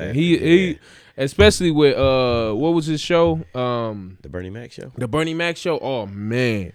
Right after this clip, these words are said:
Speaker 1: Yeah.
Speaker 2: Dude, like, him, <laughs> him dealing with them kids, it was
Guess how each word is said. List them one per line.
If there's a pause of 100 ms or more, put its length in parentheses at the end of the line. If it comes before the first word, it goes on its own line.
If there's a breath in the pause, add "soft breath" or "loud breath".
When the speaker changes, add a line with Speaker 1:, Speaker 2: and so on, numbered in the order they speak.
(140)
Speaker 1:
Yeah. (140)
Speaker 2:
Dude,
like, (460)
him, (120)
<laughs>
him
dealing
with
them
kids,
it
was